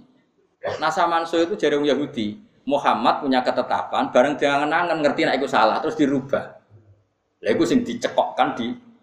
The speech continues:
orang-orang sahabat sing lemah sehingga jadi domor. Mulane salah definisi, salah omong itu bahaya.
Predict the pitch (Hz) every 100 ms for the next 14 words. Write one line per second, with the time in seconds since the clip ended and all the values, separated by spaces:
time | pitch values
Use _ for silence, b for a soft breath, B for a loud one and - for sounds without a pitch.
0 | _ _ _ _ 107 107 104 104 101 90
1 | - 98 - 127 - 101 101 104 - 101
2 | 123 117 - 104 95 117 - - - _
3 | _ _ _ _ - 82 - _ _ _
4 | _ _ _ _ _ _ _ _ - 107
5 | 123 123 123 - 117 120 - 110 - 110
6 | 101 131 - 110 107 107 110 131 131 110
7 | 95 90 -